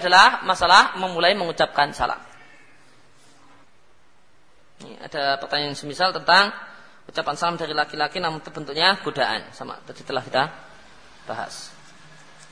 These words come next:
Bolehkah memberi salam tanpa niat mendengarkan jawabannya? Misalnya pembawa acara yang mengucapkan salam dan langsung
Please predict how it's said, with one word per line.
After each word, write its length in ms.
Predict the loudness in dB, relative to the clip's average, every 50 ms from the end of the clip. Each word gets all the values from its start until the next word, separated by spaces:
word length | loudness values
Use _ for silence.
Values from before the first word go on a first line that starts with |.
| -20 -20 -20 -20 -20 -20 -20 -20 -20 -20 -20 -20 -20 -20 -20 -20 -20 -20 -20 -20 -20 -20 -20 -20 -20 -20 -20 -20 -20 -20 -20 -20 -20 -20 -20 -20 -20 -20 -20 -20 -20 -20 -20 -20 -20 -20 -20 -20 -20 -20 -20 -20 -20 -20 -20 -20 -20 -20 -20 -20 -20 -20 -20 -20 -20 -20 -20 -8 0
Bolehkah 360 | 6 8 8 10 10 10 10
memberi 640 | 10 10 8 8 6 8 8 8 8 8 6 6 4
salam 440 | 4 6 6 8 10 10 8 8 8 8
tanpa 400 | 8 8 6 6 6 8 8 8
niat 720 | 6 4 6 8 8 8 8 6 2 -12 -14 -16 -16 -6
mendengarkan 640 | 0 0 2 4 6 6 6 4 6 4 2 2 4
jawabannya? 800 | 6 6 6 6 6 4 2 4 6 6 8 8 8 6 4 0
Misalnya 320 | -4 -2 0 0 0 0
pembawa 440 | 0 0 2 4 6 8 8 8 6
acara 560 | 6 4 4 4 6 8 10 10 10 10 10 8
yang 240 | 8 6 4 4 2
mengucapkan 560 | 0 -2 0 0 -2 0 0 0 0 0 0
salam 400 | 0 0 4 6 6 6 6 4
dan 240 | 4 2 2 2 2
langsung 1040 | 2 0 0 0 -4 -4 -2 0 2 4 6 8 8 8 8 6 4 0 -4 -8